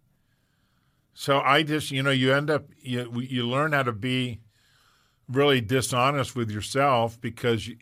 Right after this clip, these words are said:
you're really afraid that if that gets exposed, well, there's like, "What's wrong with you, Joel?"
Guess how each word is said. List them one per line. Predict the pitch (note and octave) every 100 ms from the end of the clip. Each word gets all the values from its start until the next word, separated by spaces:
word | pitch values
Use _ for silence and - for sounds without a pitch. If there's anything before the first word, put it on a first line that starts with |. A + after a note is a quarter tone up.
| _
you're | C3 B2
really | A#2 C#3+ D3 A#2
afraid | A2+ - D3+ D3+ A2+
that | A2+
if | A2
that | C3+ C3 C3
gets | B2+ -
exposed, | - - - D#3+ D3 A#2 - _ - _ -
well, | B2
there's | B2+ D#3 -
like, | B2 A#2 A2+ - _ _ _
"What's | C3 -
wrong | C3+ C#3+ C3+
with | A2+ G2
you, | C#3
Joel?" | D3+ G2+ C#2+ F#2